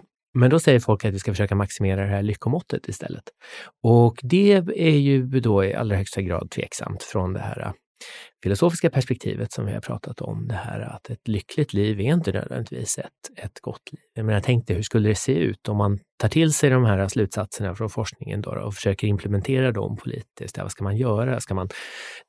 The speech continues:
ehm, avskaffa barnbidrag och alltihopa för att försöka se till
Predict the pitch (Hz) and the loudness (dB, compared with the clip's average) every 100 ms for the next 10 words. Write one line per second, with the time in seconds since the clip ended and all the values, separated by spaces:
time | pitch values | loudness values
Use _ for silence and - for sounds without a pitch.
0 | - 107 101 110 110 95 - 110 - 113 | 2 4 6 4 2 2 2 0 2 2
1 | 113 120 101 95 95 98 98 98 98 92 | 4 4 4 4 2 2 2 2 0 0
2 | 98 - 104 - - - - 113 - 101 | -2 -2 -4 -4 -6 -8 -6 -6 -4 -4
3 | 107 104 104 104 | -6 -2 0 0